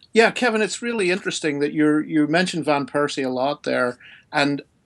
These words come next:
and really when you look at the other goal scorers that, that Holland have at their disposal, it's, it's astonishing that, uh, I mean, for example, Kyle Lafferty, uh, who has basically scored in <laughs> almost every game for us in this qualifying campaign,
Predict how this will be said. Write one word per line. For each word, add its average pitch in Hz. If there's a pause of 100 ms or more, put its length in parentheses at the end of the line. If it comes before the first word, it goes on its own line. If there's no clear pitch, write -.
(200)
and 151
really 196
when 160
you 160
look 185
at 165
the 151
other 147
goal 170
scorers 123
that, 127
that 135
Holland 135
have 131
at 131
their 123
disposal, 139
it's, -
it's 147
astonishing 147
that, 131 (420)
uh, 123
I -
mean, 135
for 147
example, 147
Kyle 135
Lafferty, 123 (380)
uh, 120
who 143
has 123
basically 139
scored 135
in 123
<laughs> -
almost 151
every 131
game 131
for 117
us 165
in 117
this 117
qualifying 117
campaign, 120